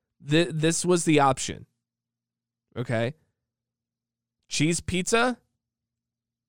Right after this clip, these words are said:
This is even worse. Cheese pizza or peanut butter and jelly. Every Friday, that was the,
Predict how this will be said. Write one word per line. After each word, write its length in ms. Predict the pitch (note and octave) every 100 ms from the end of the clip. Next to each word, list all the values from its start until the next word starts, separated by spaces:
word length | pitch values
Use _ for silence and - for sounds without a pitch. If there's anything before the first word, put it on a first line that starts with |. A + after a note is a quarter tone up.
| _ _ _ _ _ _ _ _ _ _ _ _ _ _ _ _ _ _ _
This 240 | A#2 D#3 D#3
is 140 | B2+
even 220 | G2 E2+
worse. 400 | G#2 F2+ - - _ _ -
Cheese 320 | - G3 -
pizza 500 | G3+ F#3+ G#3 G3+ G3 _ _ _ _ _ _ _ _ _ _ _ _ _ _ _ _ _ _ _ _ _ _ _ _ _ -
or 120 | A#2+
peanut 300 | C#3+ D3 C3+
butter 220 | C3 A#2
and 100 | G#2+
jelly. 300 | A2+ E2 -
Every 260 | C3 E3+ F3
Friday, 380 | D#3 C3+ A2 A2+
that 180 | B2+
was 160 | D3 C3+
the, 260 | C#3 B2+